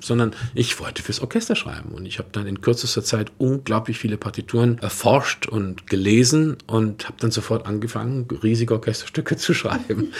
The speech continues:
<laughs> Die allerersten Stücke wurden dann nie gespielt, weil jede Seite vollgeschrieben war mit, mit, mit Noten und unspielbar und unmöglich. Aber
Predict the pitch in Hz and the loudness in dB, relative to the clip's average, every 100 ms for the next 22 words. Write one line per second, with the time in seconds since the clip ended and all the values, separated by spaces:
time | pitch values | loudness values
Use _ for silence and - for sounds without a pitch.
0 | - - 117 - 143 - 101 87 90 - | -4 -2 -2 4 4 4 4 4 4 2
1 | 104 98 107 107 104 107 101 110 120 123 | 4 6 6 8 6 2 0 6 8 10
2 | 117 - 117 127 107 104 92 92 90 101 | 8 8 8 8 6 4 4 2 0 4
3 | 107 95 95 92 - 101 113 - 95 92 | 4 6 2 2 2 4 4 2 0 0
4 | 85 82 87 85 98 90 92 90 107 120 | -2 -4 -6 -4 -4 -2 -4 0 4 2
5 | - 85 85 85 92 90 - 98 92 87 | 2 -4 -4 -4 -4 -4 0 0 2 -2
6 | 82 85 87 90 92 98 113 - - - | -2 -4 -6 -4 2 4 4 2 -6 0
7 | 104 101 | 4 4